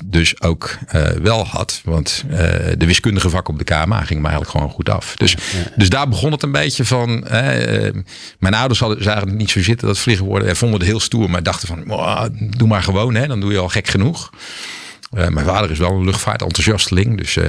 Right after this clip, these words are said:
Speaker 1: dus die ha-, had stille hoop, denk ik, dat, eh, dat het goed, eh, ging.
Speaker 2: Ja.
Speaker 1: En daar
Speaker 2: Leven,
Speaker 1: begonnen
Speaker 2: leven ze ook nog, je ouders?
Speaker 1: Ja,
Speaker 2: Allebei?
Speaker 1: ja, ja, mijn ouders, eh, leven
Speaker 2: Ja.
Speaker 1: allebei. Mijn vader wordt tachtig, eh, aanstaande zondag.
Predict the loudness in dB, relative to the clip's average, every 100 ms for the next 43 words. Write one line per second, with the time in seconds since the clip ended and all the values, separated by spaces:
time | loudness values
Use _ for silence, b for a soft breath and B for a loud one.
0 | -2 -4 0 2 2 0 -2 -2 0 2
1 | 4 2 2 2 0 0 0 0 -2 -2
2 | -2 2 2 2 0 -2 -4 -2 -2 -2
3 | 0 0 0 2 2 2 0 -2 B B
4 | B -2 0 2 4 4 2 0 0 0
5 | -2 -4 -6 -6 -6 -4 -4 2 2 2
6 | 0 0 0 0 0 0 0 0 0 2
7 | 2 2 0 0 0 0 0 0 0 0
8 | 0 -2 -2 -2 0 0 2 2 2 0
9 | -2 0 0 2 2 2 -2 -6